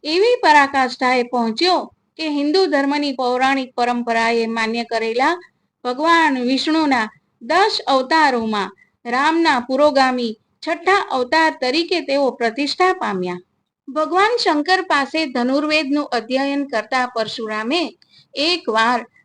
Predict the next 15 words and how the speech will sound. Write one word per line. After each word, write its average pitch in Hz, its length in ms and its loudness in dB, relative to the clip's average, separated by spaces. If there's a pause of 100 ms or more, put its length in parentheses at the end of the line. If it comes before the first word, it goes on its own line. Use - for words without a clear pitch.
(100)
મહાદેવ 349 600 4
પુત્ર 320 460 -2
કાર્તિકેય 330 640 0
સાથેની 294 580 0
સ્પર્ધામાં 247 720 0 (380)
પોતાના 381 500 2
સુતીક્ષ્ણ 339 760 0
બાણ 254 440 2
વડે 226 260 0 (440)
હિમાલય 359 480 2
પૌત્ર 285 580 4 (380)
ક્રૌંચ 403 400 0
પર્વતને 302 680 2
વીંધી 240 340 0
નાખ્યો 214 500 -2